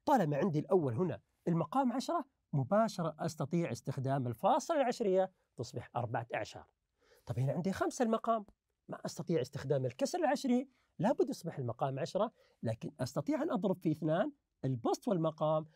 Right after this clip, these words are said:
فيصبح الآن ستة على عشرة. أستطيع الآن استخدام الكسر العشري. هنا كذلك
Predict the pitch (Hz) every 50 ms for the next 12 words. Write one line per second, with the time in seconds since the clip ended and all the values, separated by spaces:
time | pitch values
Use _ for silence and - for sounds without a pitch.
0 | _ _ _ - 147 143 233 294 - - 170 151 160 - 160 147 - 156 139 104
1 | 92 - _ _ _ _ _ _ - - - 302 - - _ - 165 123 101 -
2 | _ _ _ _ _ - - - 123 123 127 120 156 233 - - 254 285 330 -
3 | - _ _ _ _ _ - - 277 - _ - 302 285 - 381 339 202 196 -
4 | - 165 151 135 - - - 135 - 127 131 127 123 117 110 104 - - 120 120
5 | 123 135 135 - - - - - - _ _ _ _ _ _ _ _ _ - 185
6 | 135 95 92 - - - - _ _ _ _ _ _ _ _ _ _ _ - _
7 | - 370 480 523 453 - 427 415 403 330 285 302 - -